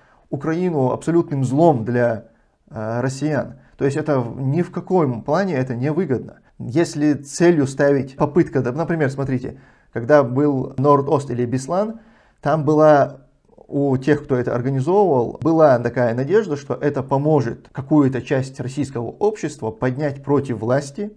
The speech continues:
Там родственники, допустим, тех, кто захвачены, они там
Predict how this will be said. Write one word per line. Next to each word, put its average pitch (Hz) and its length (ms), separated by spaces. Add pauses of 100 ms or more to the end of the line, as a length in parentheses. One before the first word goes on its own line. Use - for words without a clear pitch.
Там 110 160
родственники, 123 520
допустим, 113 460
тех, 120 180
кто 117 120
захвачены, 117 580
они 120 220
там 113 480